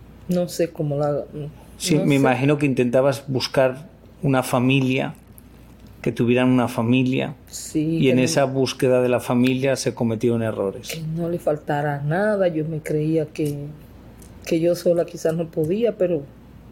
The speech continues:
Speaker 1: pasamos mucho trabajo por eso, porque yo no, no quería ver, que no me le faltara nada. Entonces, siempre que yo busqué, me equivoqué. Yo buscaba, busqué a mi compañero y me equivoqué.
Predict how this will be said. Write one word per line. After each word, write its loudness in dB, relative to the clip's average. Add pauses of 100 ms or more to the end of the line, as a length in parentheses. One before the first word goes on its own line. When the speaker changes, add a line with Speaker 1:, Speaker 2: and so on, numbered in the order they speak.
(1080)
Speaker 1:
pasamos -2
mucho 0
trabajo 0
por -2
eso, -2
porque -4
yo 0
no, 0
no -2
quería 2
ver, 2 (640)
que -2
no 0
me 2
le 4
faltara 0 (440)
nada. 0 (680)
Entonces, 0
siempre -2
que -2
yo 0 (1300)
busqué, -2
me 0
equivoqué. -4 (600)
Yo -2
buscaba, 0
busqué -4
a -2
mi -6
compañero 0
y 2
me -2
equivoqué. -10